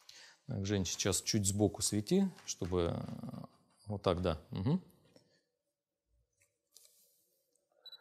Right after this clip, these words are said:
Так, вот так очень хорошо, Маша, да, хорошо лицо повёрнуто. В основном при таком жёстком свете лучше использовать голливудскую схему.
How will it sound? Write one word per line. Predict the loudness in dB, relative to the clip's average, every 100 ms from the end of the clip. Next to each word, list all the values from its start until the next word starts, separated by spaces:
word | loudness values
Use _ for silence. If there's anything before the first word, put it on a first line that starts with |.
| _ _ 0
Так, | 2 2
вот | 4 6
так | 8 6
очень | 6 2
хорошо, | 2 4 4 4 4
Маша, | 4 2 0 -2
да, | 4 4 4 0 -4
хорошо | -2 0 0
лицо | 0 2 2
повёрнуто. | 6 6 6 2 0 0 -2 -6 _ -20 -20 _ _ _ -20 _ _ _ _ _ -16 -16 -18 _ _ _ _ _ _ _ _ _ _ -20 4
В | 6
основном | 10 10 12 12
при | 10
таком | 10 10 10 10
жёстком | 10 8 8 6
свете | 10 10 10
лучше | 10 10 10 8
использовать | 8 8 8 8 8
голливудскую | 8 8 8 6 4 4 4
схему. | 4 4 4 2